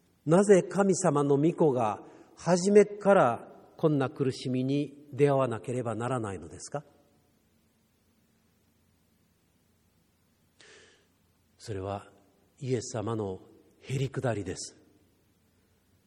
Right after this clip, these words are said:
低くなられたということです。イエス様は神の御子です。さっき賛美歌の百七番を歌いましたけれども、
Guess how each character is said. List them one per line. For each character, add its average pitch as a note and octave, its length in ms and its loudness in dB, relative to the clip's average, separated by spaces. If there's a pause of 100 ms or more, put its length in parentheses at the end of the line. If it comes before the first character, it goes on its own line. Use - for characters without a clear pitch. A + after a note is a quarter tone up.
(360)
低 F3+ 360 0
く C#3 160 0
な B2+ 160 0
ら C3 100 2
れ A#2+ 120 0
た C#3 180 -4
と G#2+ 480 -6
い B2 80 -6
う A#2+ 120 -4
こ A#2 140 -10
と G#2+ 140 -8
で - 100 -16
す。 - 220 -20 (1600)
イ F3 100 4
エ E3+ 60 6
ス - 80 -4
様 D#3 220 6
は D#3 100 4
神 F3 300 2
の D3+ 120 6
御 F3 140 6
子 D#3 140 4
で A#2 120 0
す。 - 160 -14 (1800)
さ - 140 -4
っ D3 40 -2
き C3+ 80 -12
賛 E3 220 0
美 E3 60 0
歌 D#3 120 0
の D3+ 100 2
百 D#3 220 -2
七 E3+ 220 -2
番 C#3+ 160 0
を C#3+ 40 0
歌 D#3 200 -6
い D#3 40 -4
ま D#3+ 100 -6
し - 80 -18
た D3 80 -10
け C#3 120 -10
れ B2 80 -8
ど A#2 120 -10
も、 G#2+ 240 -6